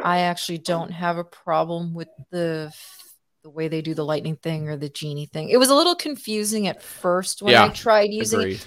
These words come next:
Speaker 1: I don't find it to be very user friendly.
Speaker 2: Agree.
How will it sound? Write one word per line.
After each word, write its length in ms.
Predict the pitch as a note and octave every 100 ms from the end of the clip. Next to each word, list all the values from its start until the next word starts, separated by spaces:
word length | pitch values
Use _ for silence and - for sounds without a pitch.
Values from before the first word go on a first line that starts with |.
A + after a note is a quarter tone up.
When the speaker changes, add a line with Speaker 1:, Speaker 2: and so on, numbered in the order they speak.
| G#3
Speaker 1:
I 80 | G#3
don't 360 | G#3+ B3 D#4
find 320 | - D4 C#4+
it 60 | C4+
to 80 | C4
be 160 | B3 A#3
very 300 | A3 G#3+ G#3+
user 400 | F#3 F#3+ F#3 F3+
friendly. 560 | - F#3+ F3 D3 C3+ -
Speaker 2:
Agree. 320 | A2+ F2 B2